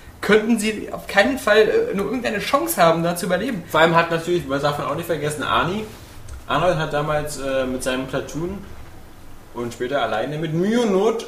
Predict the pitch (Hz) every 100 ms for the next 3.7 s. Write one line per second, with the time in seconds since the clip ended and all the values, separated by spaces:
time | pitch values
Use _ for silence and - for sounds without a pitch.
0 | - 143 202 180 - 113 107 110 117 143
1 | 175 185 151 196 - - - - - -
2 | - - - 147 147 156 135 131 127 120
3 | - 127 123 143 170 - 165